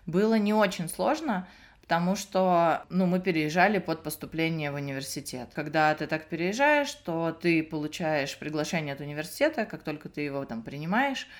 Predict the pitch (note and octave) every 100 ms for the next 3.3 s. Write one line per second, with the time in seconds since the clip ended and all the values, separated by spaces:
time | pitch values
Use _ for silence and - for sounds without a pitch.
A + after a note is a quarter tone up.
0 | - - E3+ D#3+ E3 - F3 D#3+ C#3+ C3+
1 | - - - - - D#3+ D#3+ F#3 F#3+ F3
2 | D#3+ F3+ D3+ D3+ D3 C3+ D3 C#3+ E3 F#3+
3 | E4 F4 A#3+